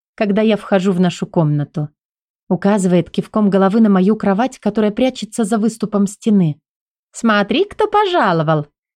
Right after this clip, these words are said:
Это к тебе!" Я закрываю дверь,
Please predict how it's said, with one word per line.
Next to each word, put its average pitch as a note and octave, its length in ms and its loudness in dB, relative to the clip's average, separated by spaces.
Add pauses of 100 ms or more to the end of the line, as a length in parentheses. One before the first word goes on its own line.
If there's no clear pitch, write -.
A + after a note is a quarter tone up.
(100)
Это F3 220 0
к - 80 -20
тебе!" D4 500 0 (680)
Я E3 180 2
закрываю E3+ 480 0
дверь, F#3+ 380 -2